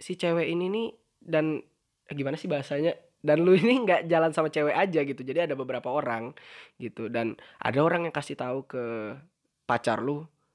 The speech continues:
"Eh, ini pacar lu tadi jalan sama cewek loh,"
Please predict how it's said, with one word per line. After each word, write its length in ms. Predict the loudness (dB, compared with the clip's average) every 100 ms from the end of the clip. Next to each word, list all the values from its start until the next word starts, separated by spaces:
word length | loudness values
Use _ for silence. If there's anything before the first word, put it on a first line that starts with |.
| -2
"Eh, 180 | -2 -2
ini 240 | -2 -2 -4 _ _ -20 _ _ _
pacar 320 | -4 -2 0
lu 80 | 0
tadi 400 | -2 -2 -4 -6 -2
jalan 260 | 0 0
sama 160 | 0 -4 -4
cewek 320 | -2 2 2
loh," 160 | 2